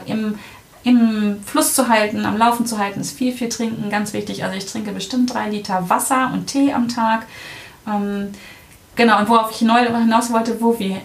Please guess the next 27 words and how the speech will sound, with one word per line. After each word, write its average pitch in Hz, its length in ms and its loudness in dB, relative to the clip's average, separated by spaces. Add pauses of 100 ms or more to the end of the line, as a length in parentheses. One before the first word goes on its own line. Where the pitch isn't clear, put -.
(160)
was 202 260 -6
wir 208 80 -4
in 202 80 -4
uns 180 240 -4
reintun, 247 520 2
und 180 220 -4
da 185 100 0
bin 202 220 -2
ich 196 60 -4
mich 190 160 -2
jetzt 170 160 -8
beim 170 140 -2
nächsten 254 380 4
Tun-, 226 380 -2
Punkt, 226 240 0
was 196 140 -4
ich - 140 -6
mache, 190 240 -2
und 190 100 -4
mittlerweile 180 380 -2
schon 180 180 -2
seit 170 140 -2
vier 254 320 2
Jahren, 208 400 0
ich 180 160 -6
mache 185 220 -4
eine, 170 340 0